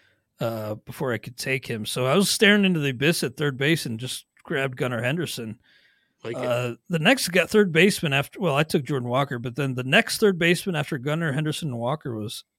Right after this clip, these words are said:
Speaker 1: Eugenio Suarez. So there's a monumental cliff at third base after Bregman and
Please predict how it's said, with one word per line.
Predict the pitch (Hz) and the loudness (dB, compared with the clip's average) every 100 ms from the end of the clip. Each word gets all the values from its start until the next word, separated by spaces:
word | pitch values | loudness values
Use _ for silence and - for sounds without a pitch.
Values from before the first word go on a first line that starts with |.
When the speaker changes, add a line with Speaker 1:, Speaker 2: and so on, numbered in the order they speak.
| _ | _
Speaker 1:
Eugenio | - 160 165 165 147 | -4 2 2 2 0
Suarez. | 107 - 117 156 135 - | -4 -8 -6 -6 -6 -6
So | 147 | -2
there's | 381 240 120 - _ _ _ _ _ _ - | 2 2 -2 -10 _ _ _ _ _ _ -6
a | |
monumental | 117 113 220 320 202 151 170 - 120 | -4 2 4 6 4 4 0 0 -4
cliff | - 170 165 | -4 0 0
at | - 113 | -2 -4
third | 165 143 | -4 -4
base | 120 135 120 | 0 0 0
after | - 113 - | -2 -6 -8
Bregman | 117 127 120 127 113 | -10 -8 -8 -8 -10
and | 107 107 | -8 -10